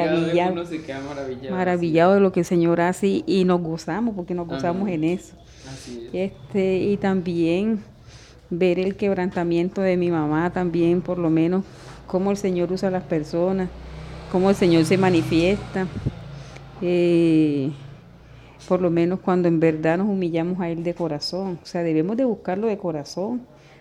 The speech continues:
Speaker 2: para poder sentir su presencia.
Speaker 1: Quisiera que nos contara a los que nos están escuchando en esta hora, de pronto, eh, la forma como a usted le pareció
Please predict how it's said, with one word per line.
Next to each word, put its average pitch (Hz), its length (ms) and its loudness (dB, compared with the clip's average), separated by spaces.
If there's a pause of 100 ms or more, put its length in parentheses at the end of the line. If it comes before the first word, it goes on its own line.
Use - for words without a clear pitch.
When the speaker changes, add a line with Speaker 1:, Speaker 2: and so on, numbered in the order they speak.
(120)
Speaker 2:
para 180 240 -2
poder 160 280 -2
sentir 180 340 -6
su 196 140 -6
presencia. 180 720 -4 (440)
Speaker 1:
Quisiera 190 460 -8
que 220 140 -12
nos 165 720 -10
contara 135 560 -4
a 160 40 -2
los 170 180 -4
que 147 160 -6
nos 127 360 -2
están 123 320 -8
escuchando 120 520 -10
en 123 80 -6
esta 131 280 -6
hora, 131 240 -4 (1500)
de 151 160 -2
pronto, 160 680 -2 (160)
eh, 147 500 -4
la 151 200 -6
forma 185 540 0
como 196 220 -4
a - 20 -2
usted 147 320 -6
le 165 140 -2
pareció 143 1000 -6